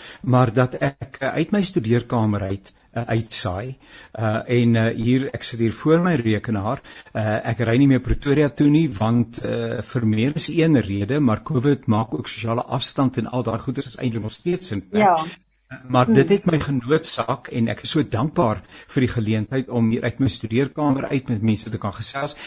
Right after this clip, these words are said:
Speaker 1: En via Zoom natuurlik, alhoewel ons luisteraars net die klankbaan hoor,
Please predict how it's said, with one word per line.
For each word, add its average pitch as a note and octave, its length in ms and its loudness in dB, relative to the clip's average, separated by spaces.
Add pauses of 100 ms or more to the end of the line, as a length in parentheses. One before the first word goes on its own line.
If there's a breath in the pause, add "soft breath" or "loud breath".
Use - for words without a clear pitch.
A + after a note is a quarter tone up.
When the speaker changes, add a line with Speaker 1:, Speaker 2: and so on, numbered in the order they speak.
(180 loud breath)
Speaker 1:
En E3 280 6
via F#3 260 6
Zoom G#3+ 420 6
natuurlik, D3 520 2
alhoewel C3+ 320 4
ons G#2 160 0
luisteraars C#3+ 640 2
net C#3 220 2
die D3 260 -4
klankbaan A#2+ 680 4
hoor, G#2+ 320 0